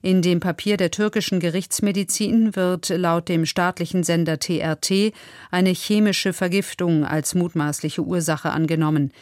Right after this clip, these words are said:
Dagegen werde die Wahrscheinlichkeit des anderen in den vergangenen Tagen erwogenen Szenarios einer Lebensmittelvergiftung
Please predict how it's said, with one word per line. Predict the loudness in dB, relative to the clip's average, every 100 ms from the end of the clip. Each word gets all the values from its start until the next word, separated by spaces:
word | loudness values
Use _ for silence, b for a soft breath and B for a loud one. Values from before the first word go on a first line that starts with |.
| B B B
Dagegen | -10 -4 0 2
werde | 2 0
die | 0 0
Wahrscheinlichkeit | 0 0 0 2 0 -2 -4 -2
des | -2 -2
anderen | -2 0 0 0 0
in | 0 -2
den | -2
vergangenen | -2 0 0 2 0
Tagen | 0 0 0
erwogenen | -2 0 -2 0 0 0
Szenarios | -2 -4 0 2 2 0 0 0 0 -2
einer | 0 0
Lebensmittelvergiftung | 2 2 2 0 -4 -2 -4 -4 -4 -4 -4 -2 -2